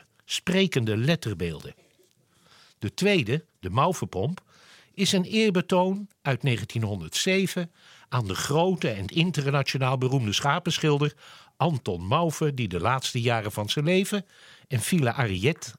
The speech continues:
aan de Naardenstraat woonde. Maar er is nog veel meer moois in ons dorp te ontdekken. In de villa's bijvoorbeeld,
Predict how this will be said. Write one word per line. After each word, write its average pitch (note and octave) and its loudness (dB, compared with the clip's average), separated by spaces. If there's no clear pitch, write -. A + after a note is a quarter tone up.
aan G#2+ -4
de F2+ -4
Naardenstraat A#2 -2
woonde. D2+ -16
Maar F3 0
er F3+ -2
is F3 0
nog F3 0
veel F#3 2
meer G3+ 2
moois C3 2
in C#3 0
ons G#2+ -4
dorp A#2 0
te B2 -2
ontdekken. G2+ -4
In G#3 0
de F#3 4
villa's E3 2
bijvoorbeeld, E2 -6